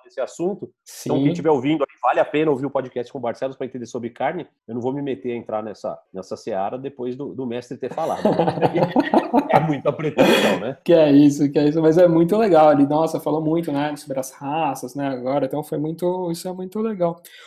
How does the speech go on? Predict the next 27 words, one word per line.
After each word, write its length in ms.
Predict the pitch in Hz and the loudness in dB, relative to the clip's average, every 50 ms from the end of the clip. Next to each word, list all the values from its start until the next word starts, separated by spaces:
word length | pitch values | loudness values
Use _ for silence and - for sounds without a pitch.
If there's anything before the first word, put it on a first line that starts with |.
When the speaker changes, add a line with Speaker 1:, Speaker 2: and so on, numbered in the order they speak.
| - - _ | -20 -8 _
Speaker 2:
Ô, 80 | 233 | -4
Panhoque, 460 | 226 - 320 320 339 330 - - - | -2 0 0 2 4 4 4 2 0
conta 260 | 196 - 320 - - 494 | 0 -2 0 2 2 2
pra 180 | 480 - 254 | 2 2 0
gente 280 | 202 208 254 247 - 240 | 2 2 0 0 -2 -2
um 60 | 202 | -2
pouco. 300 | - 214 226 240 240 214 | 0 2 2 2 2 0
Eu 180 | 196 196 185 180 | 0 0 -2 -2
vi 100 | 208 226 | -4 -4
muito 240 | 220 226 - 247 | -4 -2 0 0
legal 260 | 220 208 190 190 196 196 | 0 2 2 2 2 2
você 200 | 190 196 - 190 | 2 -2 -6 -6
contando 360 | - 185 175 175 196 185 180 | -4 -4 -4 -2 -4 -4 -4
um 60 | 175 | -4
pouco 260 | 180 196 185 185 190 | -4 -4 -6 -6 -6
sobre, 440 | 175 - 185 170 165 170 165 156 165 - | -8 -6 -4 -2 0 0 0 -2 -4 -6
né, 240 | 160 160 170 175 165 | -8 -6 -4 -4 -4
sobre 200 | 160 185 180 170 | -2 -2 -2 -2
barbecue, 680 | 156 165 196 226 214 180 180 180 - - 202 214 196 160 | 0 -2 -2 -2 -4 -6 -10 -12 -10 -6 -2 -2 0 0
né, 220 | 151 156 170 165 | 0 -2 -4 -4
a 60 | 156 147 | -6 -6
história 320 | 139 - - 170 175 180 | -8 -6 -4 -2 -2 -2
do 100 | 170 160 | -2 -2
barbecue, 600 | 143 147 165 185 180 170 151 139 - - 175 160 | 0 0 2 2 0 0 -2 -4 -4 -4 -4 -2
da 100 | 151 143 | -2 -2
palavra, 640 | 139 - 147 143 143 151 165 170 147 139 139 139 139 | -2 -2 -2 0 0 2 2 0 0 -2 -2 -4 -4
né? 240 | 143 151 160 160 | -4 -4 -4 -4